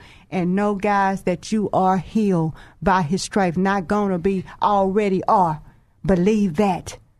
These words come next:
He said, "Believe only, and so shall it be unto you." In the name of Jesus. Minister Dion, could you please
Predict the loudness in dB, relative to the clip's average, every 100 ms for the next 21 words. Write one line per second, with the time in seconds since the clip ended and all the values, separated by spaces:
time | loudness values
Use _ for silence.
0 | _ _ _ _ _ -4 0 0 2 2
1 | 2 2 2 2 2 2 0 0 0 0
2 | 0 0 0 0 -2 -2 -4 -4 -8 -6
3 | -8 -12 _ _ _ _ _ -2 0 2
4 | 2 0 0 -2 -2 -2 -2 -2 -2 -2
5 | -4 -2 -2 -4 -8 -6 -4 -4 -6